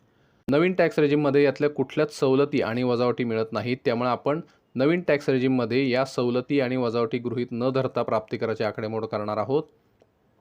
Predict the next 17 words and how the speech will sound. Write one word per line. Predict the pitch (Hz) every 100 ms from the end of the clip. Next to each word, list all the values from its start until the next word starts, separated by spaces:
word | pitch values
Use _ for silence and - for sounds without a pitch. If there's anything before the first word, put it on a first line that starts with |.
| _ _ _ _ _ _ _ _ -
तर | 156
नवीन | 165 151 175 175
टॅक्स | 160 -
रेजिमनुसार | 139 143 143 120 135
माझं | 127 117 117
करपात्र | - 120 120 123 -
उत्पन्न | 123 110 - 107 101
स्टँडर्ड | 123 - 113 110 131
डिडक्शननंतर | 131 117 110 123 107 101 98 120
सहा | - 135 117 131
लाख | 123 120 -
पंच्याहत्तर | - 110 120 135 - 123
हजार | 110 104
रुपये | 95 101
एवढं | 98 120
शिल्लक | 160 135 98
राहील. | 87 92